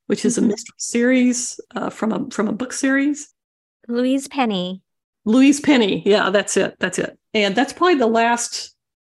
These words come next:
Speaker 1: big one we watched. There's a bunch of, I'm also watching, um, The Legend of Vox Machina, <laughs> the, um, D and D <laughs> series. Uh, and I'm actually looking forward to the D and D movie <laughs> really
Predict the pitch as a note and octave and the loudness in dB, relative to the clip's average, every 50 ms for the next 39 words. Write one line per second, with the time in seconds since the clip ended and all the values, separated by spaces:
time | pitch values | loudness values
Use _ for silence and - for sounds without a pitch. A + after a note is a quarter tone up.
0 | _ - G3+ G3 F3 - A#3 A#3 A3 A#3 A3+ A3+ A3 G3+ G3+ G3 G3+ G#3 G#3 G3+ | _ -10 -10 -8 -4 -2 0 0 2 2 2 2 2 0 0 0 2 2 2 2
1 | F#3+ F3 - - - - - - - _ _ _ _ _ _ _ _ _ _ _ | 0 -2 -4 -10 -14 -14 -14 -18 -20 _ _ _ _ _ _ _ _ _ _ _
2 | _ _ - G3 G3+ G3 G3+ F#3+ E3+ A3 A#3 A#3+ - B3+ A3+ - - G#3 A3 G#3+ | _ _ -6 -4 -4 -2 -4 -2 0 2 2 2 2 0 -2 0 0 0 0 2
3 | C4 B3 D#4 D4+ - D#4 C4+ A#3+ - B3+ B3 - - C4 B3 A#3+ A3+ - - F3+ | 2 2 2 2 2 0 0 2 0 0 -2 0 0 2 2 2 0 0 -2 -2
4 | - - G#3 - - E3+ - - - G3+ - G#3+ A3+ A3+ A3+ A#3 A3 G#3 G#3+ G#3 | -2 -2 -4 -4 -4 -6 -6 -2 -2 2 4 4 4 4 4 2 0 0 0 0
5 | G3 F#3+ G3+ - - - - G#3+ A3 G3+ - A#3 A#3+ A3+ A3+ A3+ G#3+ - - - | 0 0 0 -2 -4 -4 -4 -4 -4 -4 -2 -2 0 0 0 -2 -2 -4 -8 -8
6 | B3+ A#3 E3+ - - - _ _ _ A#4 A4+ G4+ D#4+ A#3 F#3+ - _ _ - - | -6 -6 -6 -6 -14 -20 _ _ _ -20 -20 -18 -18 -18 -20 -20 _ _ -2 0
7 | C4 B3 B3 - A3 G#3+ G#3 C#4+ C#4 G3+ - A#3 A3+ - A3 C#4 - E4 E4 B3+ | 2 2 4 4 2 2 2 0 0 -2 -2 0 0 2 2 2 4 2 2 2
8 | G3+ - - G4 F4 - - - - - - - - D#4 - - D#4+ D4+ D4+ C#4 | 0 0 2 2 2 4 2 -2 -2 -2 -8 -6 -4 -2 0 0 0 0 -2 -2
9 | - - _ _ _ _ _ _ _ _ _ - - G3+ G#3+ A3+ A3 A#3+ B3+ C#4 | -6 -12 _ _ _ _ _ _ _ _ _ -6 -2 0 0 2 2 2 2 2
10 | D#4 - - D#4+ C#4+ C#4 C4+ - C4 B3+ - C#4 - - D4 C4+ D#4 - F#4+ B3+ | 2 2 2 2 4 4 4 2 2 2 2 2 2 4 4 4 4 2 2 2
11 | A3 D4 D#4+ - B3+ B3+ C#4+ C#4+ C#4 C4+ B3+ G#3+ G#3 G#3 A3 G#3 B3 D4+ C4 - | 4 4 4 6 4 4 6 6 6 6 6 6 6 6 4 4 6 4 4 2
12 | - - _ - - G#4+ G#4 - | -4 -10 _ 4 4 4 6 6